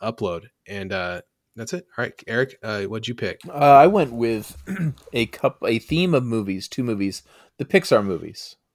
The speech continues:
Speaker 2: uh, which, uh, one came out, geez, when did Onward sh-, come out? Was that April or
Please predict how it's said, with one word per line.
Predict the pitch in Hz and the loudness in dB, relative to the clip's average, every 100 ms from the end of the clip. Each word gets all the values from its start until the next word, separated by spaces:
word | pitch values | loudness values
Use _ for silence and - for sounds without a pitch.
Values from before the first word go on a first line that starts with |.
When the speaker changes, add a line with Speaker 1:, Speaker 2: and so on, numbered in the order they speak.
| _ | _
Speaker 2:
uh, | 107 104 98 | -14 -8 -6
which, | 90 101 101 - - - | -4 -4 -4 -8 -12 -10
uh, | 98 | -8
one | 104 127 131 | -4 -2 -2
came | 143 127 | -2 0
out, | 120 117 - _ - _ - | 0 0 -4 _ -20 _ -6
geez, | 123 113 | -4 -4
when | 101 120 | -4 -2
did | 151 165 | 0 0
Onward | - 113 113 95 | 0 0 0 -2
sh-, | - 110 - | -4 -8 -10
come | - 104 | -6 -4
out? | 90 67 | -4 -4
Was | 92 | -4
that | 110 110 - _ _ _ _ _ | 0 0 -2 _ _ _ _ _
April | 110 107 135 | -4 -2 4
or | 120 | 4